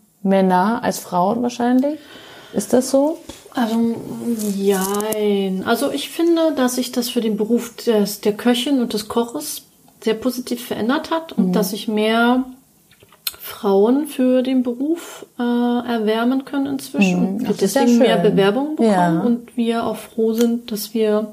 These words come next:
Speaker 2: immer wieder Frauen ausbilden dürfen, dass die, ähm, bei den, ähm, ich sag jetzt mal im, im Servicebereich,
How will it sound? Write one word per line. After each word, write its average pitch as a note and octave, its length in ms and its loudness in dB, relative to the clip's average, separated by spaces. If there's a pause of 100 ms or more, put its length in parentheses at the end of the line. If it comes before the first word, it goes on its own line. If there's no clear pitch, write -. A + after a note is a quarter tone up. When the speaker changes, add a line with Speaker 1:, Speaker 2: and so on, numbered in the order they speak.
Speaker 2:
immer A#3 220 2
wieder A3 280 2
Frauen G#3+ 380 -2
ausbilden C4 460 -4
dürfen, C4+ 460 -4
dass G#3+ 420 -8 (120)
die, G#3+ 300 -4 (720)
ähm, G#3+ 340 2
bei A3 140 2
den, A3 400 0 (180)
ähm, A#3 300 -2
ich G#3 120 -8
sag A#3+ 180 0
jetzt A#3+ 140 -2
mal A#3 140 -4
im, G#3 180 0
im G3 420 -2
Servicebereich, B3 1040 -2